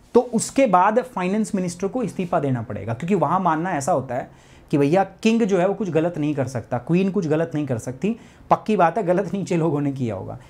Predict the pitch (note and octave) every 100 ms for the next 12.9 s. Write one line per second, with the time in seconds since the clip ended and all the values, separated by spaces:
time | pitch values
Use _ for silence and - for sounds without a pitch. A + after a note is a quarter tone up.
0 | - - G3+ G3+ A3+ A3 G#3+ G3+ - C3+
1 | F#3 F#3+ G#3 G3 G3 G3 F3+ F3+ D3+ C#3
2 | D3+ - D3+ C3 A2 C#3 C#3+ D#3 E3 E3+
3 | D#3 - D3+ C#3+ C3+ C#3+ E3 F3+ - -
4 | E3 F3 C#3+ D#3 F#3 F3+ G#3 F#3 F3 E3
5 | D#3 D#3 D#3 D#3+ C#3 C3+ - G3 - -
6 | - D3+ G2+ B2+ E3+ G#3 F#3 E3 C#3 C3+
7 | F3 B3 - C#3 D3 D3+ D3 A#2 A2+ D#3
8 | F3 F#3+ F#3+ F#3+ G#3 G3+ G3+ G3+ G3+ C4+
9 | - - - - E3 E3+ - B3+ - D#3
10 | E3+ D#3 E3 E3 E3+ D3 D#3 D3 E3+ E3+
11 | F3 F3 A3 F#3 E3 D#3+ D3+ - C#3+ D#3+
12 | E3+ D#3+ C#3+ C#3 C#3 C#3 B2+ A2 G2